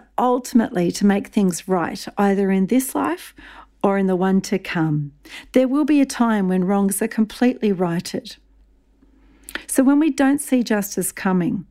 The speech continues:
when we ask the question, "What about then?"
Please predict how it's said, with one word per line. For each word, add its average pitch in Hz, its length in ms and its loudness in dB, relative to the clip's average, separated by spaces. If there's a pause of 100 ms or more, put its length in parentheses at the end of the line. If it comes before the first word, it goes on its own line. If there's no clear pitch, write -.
(340)
when 233 140 4
we 254 100 4
ask 269 320 0
the 269 100 0
question, 220 520 0 (360)
"What 226 200 2
about 262 400 -2
then?" 233 380 2